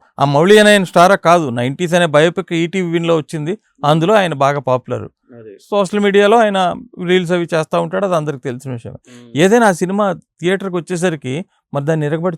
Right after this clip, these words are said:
Speaker 1: చూస్తున్నారుగా
Speaker 2: అదే.
Speaker 1: ప్రేక్షకులు.
Speaker 2: ఇప్పుడు
Speaker 1: అదే.
Speaker 2: లేటెస్ట్గా ఏంటంటే మిరాయి సినిమా, ఈ
Speaker 1: మిరాయి
Speaker 2: సినిమా
Speaker 1: సినిమా.
Speaker 2: కూడా నిన్న కలెక్షన్స్, ఆదివారం వరకు వచ్చిన కలెక్షన్ చూసుకుంటే ఎనభై కోట్లు వచ్చినాయి అంటున్నారు.
Speaker 1: మిరాయి సినిమా కూడా
Speaker 2: రేట్లు, టికెట్ రేట్లు పెంచకపోయినా ఎనభై కోట్లు.
Speaker 1: మ్మ్.
Speaker 2: పెంచి ఉంటే ఇంకెందుకు వచ్చి ఉండేదో ఆలోచించండి.
Speaker 1: ప్లస్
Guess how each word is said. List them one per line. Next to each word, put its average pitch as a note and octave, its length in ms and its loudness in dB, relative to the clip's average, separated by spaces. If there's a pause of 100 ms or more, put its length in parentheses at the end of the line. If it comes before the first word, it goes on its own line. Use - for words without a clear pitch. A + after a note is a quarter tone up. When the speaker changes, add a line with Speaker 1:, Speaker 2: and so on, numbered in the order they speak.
Speaker 1:
చూస్తున్నారుగా F#3 460 -6
Speaker 2:
అదే. G3+ 80 -8
Speaker 1:
ప్రేక్షకులు. F3+ 540 -4 (440)
Speaker 2:
ఇప్పుడు F3+ 200 2
Speaker 1:
అదే. F#3 180 -4
Speaker 2:
లేటెస్ట్గా E3+ 460 0
ఏంటంటే E3 300 -2
మిరాయి C#3+ 340 0
సినిమా, A2 320 -6 (260)
ఈ B2+ 40 -10
Speaker 1:
మిరాయి D3 120 2
Speaker 2:
సినిమా F#3 220 2
Speaker 1:
సినిమా. F3+ 40 6
Speaker 2:
కూడా D#3+ 280 2
నిన్న D#3 200 -2
కలెక్షన్స్, D3 420 -2
ఆదివారం C3+ 380 2
వరకు C#3 220 -4
వచ్చిన C3+ 180 -8
కలెక్షన్ C3+ 340 -6
చూసుకుంటే C3 320 -6
ఎనభై C3 260 -2
కోట్లు C#3 300 -4
వచ్చినాయి C3 200 -6
అంటున్నారు. G2+ 320 -8
Speaker 1:
మిరాయి F#3+ 220 0
సినిమా G3 260 -4
కూడా G3+ 180 -4 (100)
Speaker 2:
రేట్లు, G3 260 2
టికెట్ G3+ 280 -2
రేట్లు G#3 160 4
పెంచకపోయినా G3 760 2
ఎనభై F3+ 200 2
కోట్లు. D3+ 340 -2 (240)
Speaker 1:
మ్మ్. A2+ 120 -20 (120)
Speaker 2:
పెంచి G#3 280 4
ఉంటే A3 320 4
ఇంకెందుకు F#3+ 360 0
వచ్చి F#3 220 -4
ఉండేదో D3 340 0 (100)
ఆలోచించండి. A#2 580 -2 (440)
Speaker 1:
ప్లస్ E3+ 140 -2